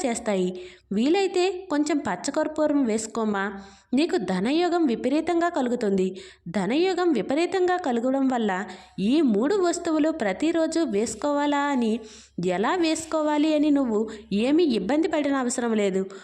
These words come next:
వాటిని ఒక గ్లాస్ నీటిలో రాత్రే వేసి పెట్టేసుకో. అంటే, ఒక గ్లాసు నీళ్లు తీసుకొని అందులో రెండు లవంగాలు, రెండు యాలకులు, కొంచెం తులసి దళాలు వేసుకొని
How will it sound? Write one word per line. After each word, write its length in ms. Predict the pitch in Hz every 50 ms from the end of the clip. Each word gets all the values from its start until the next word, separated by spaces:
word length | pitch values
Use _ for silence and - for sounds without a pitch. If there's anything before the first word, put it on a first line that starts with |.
| - - _ -
వాటిని 400 | 185 202 214 262 - 330 339 349
ఒక 220 | 320 302 302 311 269
గ్లాస్ 520 | 196 185 196 175 175 214 277 - - 339
నీటిలో 480 | 339 349 349 349 359 311 277 262 277 285 - - - - -
రాత్రే 460 | 190 196 175 196 247 - - - 392
వేసి 320 | 370 302 269 277 180 - -
పెట్టేసుకో. 680 | - 247 214 - 226 208 214 - - - 202 190 185 190 - - - - - -
అంటే, 640 | 214 220 - 208 208 233 277 330 - - - - - 202 254
ఒక 140 | 285 349
గ్లాసు 520 | 320 226 190 202 170 170 202 262 262 - 302
నీళ్లు 360 | 254 220 214 269 339 440 440
తీసుకొని 680 | - - 320 285 - - - 277 240 233 247 285 311 - - - - - -
అందులో 400 | 214 214 247 262 311 311 349 370
రెండు 300 | 349 277 262 247 254 262
లవంగాలు, 800 | 247 214 185 180 196 240 285 311 311 311 302 285 269 269 277 277 269 - - - - - 226
రెండు 420 | 247 285 285 330 320 220 180 190
యాలకులు, 640 | 185 185 202 247 302 302 - 285 254 262 262 277 262 269 - - - _ _ _ _ - -
కొంచెం 400 | - 294 311 320 320 330 330 320
తులసి 420 | 320 311 220 202 240 - - 311 311
దళాలు 460 | 294 302 285 285 285 277 269 254 262
వేసుకొని 680 | 262 254 226 214 247 254 - - 285 247 220 214 240